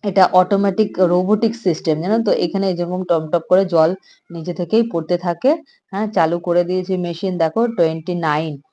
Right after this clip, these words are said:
হ্যাঁ, টোয়েন্টি নাইন, আহ, ডিউরেশন। ঠিক আছে, এই টোয়েন্টি নাইনেই তোমার, উম,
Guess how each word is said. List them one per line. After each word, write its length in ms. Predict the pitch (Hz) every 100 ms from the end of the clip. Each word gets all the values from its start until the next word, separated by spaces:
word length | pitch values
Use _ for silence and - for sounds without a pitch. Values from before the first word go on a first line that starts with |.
| _
হ্যাঁ, 140 | 196 185
টোয়েন্টি 460 | 185 180 180 196
নাইন, 520 | 190 175 160 180 202 196 -
আহ, 600 | 170 160 156 156 156 180 160
ডিউরেশন। 600 | 180 180 175 - 147 143
ঠিক 400 | - 302 311 233
আছে, 140 | 226
এই 120 | 185
টোয়েন্টি 480 | 180 180 185 190 214
নাইনেই 800 | 185 160 165 196 214 226 254 240
তোমার, 360 | 220 190 220 269
উম, 480 | - 185 175 165